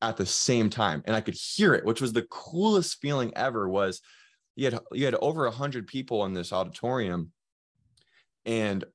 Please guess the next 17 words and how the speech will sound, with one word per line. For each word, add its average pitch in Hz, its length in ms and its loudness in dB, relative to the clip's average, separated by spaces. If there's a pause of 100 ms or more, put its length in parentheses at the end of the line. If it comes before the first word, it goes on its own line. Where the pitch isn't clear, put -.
(120)
I 113 120 0
realized, 107 640 0
like, 90 260 -4
I 107 100 2
was 147 200 2
able 107 260 0
to, 95 500 -4 (440)
to 104 220 0
provoke 101 680 2
an 98 100 -4
emotional 98 500 -2
response 90 800 -4
with 87 180 -6
people 82 540 2 (260)
through 98 300 2
this 85 240 2
work. 80 380 -2